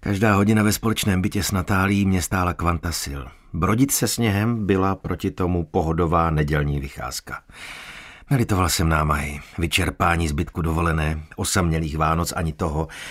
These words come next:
že nejbližší týden neprohodím s nikým ani slovo. Nelitoval jsem vůbec ničeho. Naopak, s každým nádechem mrazivého vzduchu jsem pookříval.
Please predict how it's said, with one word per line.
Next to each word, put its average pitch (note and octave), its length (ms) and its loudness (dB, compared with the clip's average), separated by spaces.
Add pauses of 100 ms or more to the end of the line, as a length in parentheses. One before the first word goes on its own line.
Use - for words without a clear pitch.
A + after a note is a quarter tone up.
(280)
že E2 140 0
nejbližší G#2 500 2
týden G2 320 2
neprohodím F#2 580 2
s - 120 -2
nikým E2 360 -2
ani D#2 160 -4
slovo. C#2 380 -8 (280)
Nelitoval B2 460 2
jsem G#2+ 240 0
vůbec F#2+ 480 -2
ničeho. D#2 460 0 (300)
Naopak, - 520 -2 (580)
s - 80 -6
každým A#2+ 380 4
nádechem G#2+ 560 4
mrazivého F#2 600 2
vzduchu D#2+ 360 -4
jsem D#2+ 260 -2
pookříval. - 720 -10